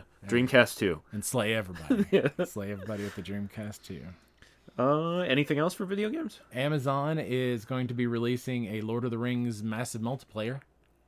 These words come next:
Speaker 2: Ooh, it's been a while, so
Speaker 1: Yeah,
Speaker 2: I, I
Speaker 1: I, I'm still playing the fir-, the one that came out fifteen years ago.
Speaker 2: Yeah.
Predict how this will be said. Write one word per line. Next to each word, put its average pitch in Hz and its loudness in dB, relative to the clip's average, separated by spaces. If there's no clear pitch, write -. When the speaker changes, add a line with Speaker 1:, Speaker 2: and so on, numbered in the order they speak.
Speaker 2:
Ooh, 90 -8
it's 113 0
been 180 4
a - 0
while, 175 4
so 113 4
Speaker 1:
Yeah, 104 2
Speaker 2:
I, 85 4
I 117 -2
Speaker 1:
I, 131 -2
I'm 143 -2
still 214 0
playing 185 2
the 123 0
fir-, 180 2
the 131 -4
one 151 0
that 139 -4
came 151 2
out 139 0
fifteen 147 -2
years 160 0
ago. 92 -6
Speaker 2:
Yeah. 98 0